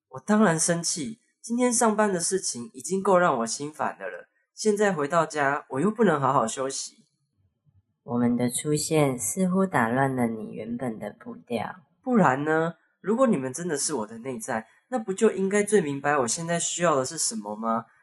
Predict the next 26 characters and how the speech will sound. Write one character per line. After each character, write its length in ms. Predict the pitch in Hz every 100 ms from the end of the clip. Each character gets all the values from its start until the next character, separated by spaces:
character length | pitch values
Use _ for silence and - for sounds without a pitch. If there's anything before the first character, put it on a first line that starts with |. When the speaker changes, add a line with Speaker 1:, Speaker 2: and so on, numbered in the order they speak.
| _
Speaker 1:
请 200 | - 180
你 40 | 156
们 140 | 123
立 140 | 156
刻 160 | 151 156
给 140 | 131
我 100 | 120
消 240 | 110 127 123
失 240 | - 123
好 100 | 123
不 120 | -
好？ 280 | 110 101 - _ _ -
我 80 | 190
想 220 | - 127
要 100 | 151
有 140 | 139
属 260 | 143 - 117
于 40 |
我 160 | 117 104
自 160 | -
己 80 | 151
的 140 | 110 110
个 240 | 147 127
人 180 | 101 95
空 260 | - 107
间。” 340 | 110 110 101